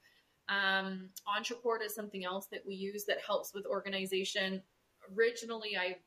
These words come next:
when I signed up for it years ago, it was just for the email list. Like, this is where I'm gonna build my email list, which is still where the email is now, but there's, they've got so many different, you know, fe-,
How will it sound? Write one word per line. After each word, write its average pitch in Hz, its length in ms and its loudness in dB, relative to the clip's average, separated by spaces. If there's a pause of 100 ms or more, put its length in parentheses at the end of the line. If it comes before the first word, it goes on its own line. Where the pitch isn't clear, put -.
when 190 120 -6
I 175 100 -4
signed 185 340 -2
up 185 140 0
for 190 100 2
it - 120 -6
years 190 240 -2
ago, 208 200 4
it - 60 -2
was - 120 -10
just - 280 -6
for 180 80 -20
the 160 180 -10
email 196 260 0
list. - 300 -4
Like, - 160 -6
this 185 140 -6
is - 80 -6
where 180 100 -2
I'm 180 40 -6
gonna 170 160 -6
build - 220 -6
my - 160 -14
email 208 220 0
list, 214 240 2 (460)
which 202 240 0
is 196 140 -4
still 226 380 4
where 208 180 4
the 196 160 -4
email 196 280 -4
is 185 200 -6
now, 208 340 0
but 185 120 2 (260)
there's, 202 240 -4 (360)
they've 220 160 4
got - 200 2
so 220 200 -2
many 214 200 -4
different, 190 420 -4 (200)
you 214 80 -10
know, 185 100 0
fe-, 190 280 -6